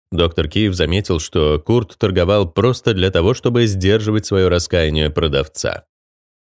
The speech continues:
Цепляясь за проигрышные позиции или быстро открывая новые, он не успевал думать о причинах неудач. Это временно позволяло Курту чувствовать себя лучше,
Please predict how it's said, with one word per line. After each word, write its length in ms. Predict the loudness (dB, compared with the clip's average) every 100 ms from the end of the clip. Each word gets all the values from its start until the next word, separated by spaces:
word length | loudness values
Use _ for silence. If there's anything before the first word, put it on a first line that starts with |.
| _ _
Цепляясь 460 | -6 -4 0 0 2
за 160 | 0 2
проигрышные 640 | 2 2 0 0 0 2
позиции 760 | 2 2 0 -2 0 0 0 -4 _
или 180 | 0 0
быстро 440 | 2 0 -2 0 0
открывая 440 | 0 0 2 0
новые, 480 | 0 0 2 0 -4 _ _
он 220 | -2 0 2
не 80 |
успевал 500 | 0 0 0 2 2
думать 360 | 2 2 0 0
о 60 | 0
причинах 560 | -2 -2 -2 -2 -2
неудач. 540 | 0 0 0 -2 -6 -16 _ _ _ _
Это 420 | -4 0 2 2 2
временно 420 | 2 2 2 0
позволяло 420 | 0 0 2 2
Курту 320 | 0 -2 -2 -2
чувствовать 420 | 0 0 0 -2
себя 320 | 0 2 2
лучше, 520 | 2 -2 -2 -4 -4